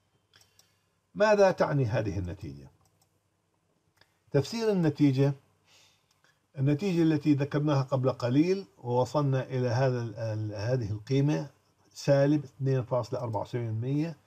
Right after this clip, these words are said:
تقول هذه النتيجة بأن زيادة أسعار السلعة واي مثلًا بمقدار عشرة بالمية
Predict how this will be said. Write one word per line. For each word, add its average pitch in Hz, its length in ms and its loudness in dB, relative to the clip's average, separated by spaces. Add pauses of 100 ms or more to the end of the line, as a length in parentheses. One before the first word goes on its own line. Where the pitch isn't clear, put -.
(300)
تقول 214 340 -2
هذه 185 280 4
النتيجة 110 460 0
بأن 135 500 0
زيادة 190 500 0 (100)
أسعار 170 420 -2
السلعة 156 500 -6
واي 127 500 -2 (560)
مثلًا 165 560 0 (140)
بمقدار 165 520 0
عشرة 131 340 -2
بالمية 104 520 -4